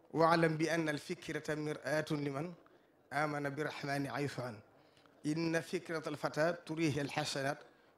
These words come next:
mustabshiran kama turihi shay'an." Loolu moo waral Sëriñ Tuubaa gis ne xel moo war a jiitu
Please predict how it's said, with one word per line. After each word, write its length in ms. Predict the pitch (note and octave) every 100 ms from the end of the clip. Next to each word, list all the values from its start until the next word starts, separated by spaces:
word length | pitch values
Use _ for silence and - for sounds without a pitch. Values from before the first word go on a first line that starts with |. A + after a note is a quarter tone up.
| -
mustabshiran 840 | C#3+ D3+ - - D#3 - D#3 D#3 E3
kama 300 | - C#3+ D3+
turihi 320 | C#3+ D3 B2
shay'an." 340 | B2 D3+ B2+ G#2 - - - - - - _ -
Loolu 280 | D3+ F#3 F#3+
moo 140 | G3
waral 180 | G3 F#3
Sëriñ 280 | - F#3 F#3
Tuubaa 220 | F3+ E3+ F3
gis 140 | G#3+
ne 120 | D3+ A2 - - - - - - - - D3
xel 240 | F#3+ A3 A3
moo 300 | D#3 F#3 G3+
war 120 | F#3+
a 40 | E3+
jiitu 440 | D3+ G3+ G3 F#3+